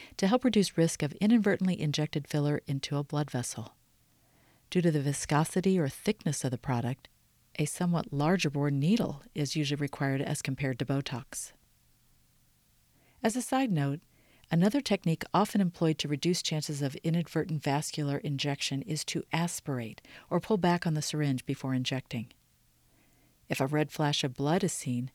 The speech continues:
the needle must be redirected. This sounds great in theory, but especially when dealing with thick substances and tissues and small needles, this technique may be difficult to perform reliably. Many times,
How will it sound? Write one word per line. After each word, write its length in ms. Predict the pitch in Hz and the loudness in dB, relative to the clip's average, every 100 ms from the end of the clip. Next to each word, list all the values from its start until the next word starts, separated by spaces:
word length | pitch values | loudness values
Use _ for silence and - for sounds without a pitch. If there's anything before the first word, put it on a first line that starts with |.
| _ _ - | _ _ -4
the 80 | 151 | 2
needle 280 | 156 170 170 | 4 4 2
must 240 | 139 - | 0 -2
be 120 | 139 | -4
redirected. 760 | 131 123 135 147 175 - 135 - _ _ _ _ _ _ _ _ _ | -2 -2 0 0 -2 -6 -10 -12 _ _ _ _ _ _ _ _ _
This 120 | - | -6
sounds 260 | - 277 - | 0 0 0
great 300 | - 196 196 | 0 0 0
in 160 | 170 156 | 0 -2
theory, 500 | - 160 143 127 127 - - - | -2 0 0 -2 -6 -14 -20 -4
but 100 | 202 | -2
especially 400 | 220 - 254 254 | 0 0 0 2
when 160 | 202 151 | 2 2
dealing 320 | 160 165 170 | 2 2 2
with 140 | 143 | -2
thick 300 | - - 185 | -4 -4 -4
substances 800 | - - 156 - 160 151 - 151 | -4 -4 -4 -4 -4 -4 -2 -2
and 140 | - 123 | -2 -4
tissues 540 | - 160 156 151 - - | -2 -2 0 -2 -4 -4
and 140 | 143 | -4
small 340 | - 151 165 | -2 0 0
needles, 520 | 147 156 151 127 - - _ _ _ _ | 2 2 0 -2 -6 -10 _ _ _ _
this 140 | 233 - | -6 -2
technique 440 | 214 208 190 - | -2 0 -2 -2
may 200 | 170 170 | 2 4
be 120 | 202 147 | 2 2
difficult 440 | 156 - 147 139 | -2 -2 -4 -4
to 100 | 143 | -2
perform 440 | 151 - 139 127 | -4 -4 -2 -2
reliably. 720 | 139 135 147 165 139 123 117 - _ _ _ _ _ _ _ _ _ _ _ _ _ - - - | -2 -2 -2 -2 -4 -6 -8 -14 _ _ _ _ _ _ _ _ _ _ _ _ _ -20 -20 -6
Many 280 | 165 185 262 | 0 2 2
times, 500 | - 160 143 165 - | 2 0 0 -2 -6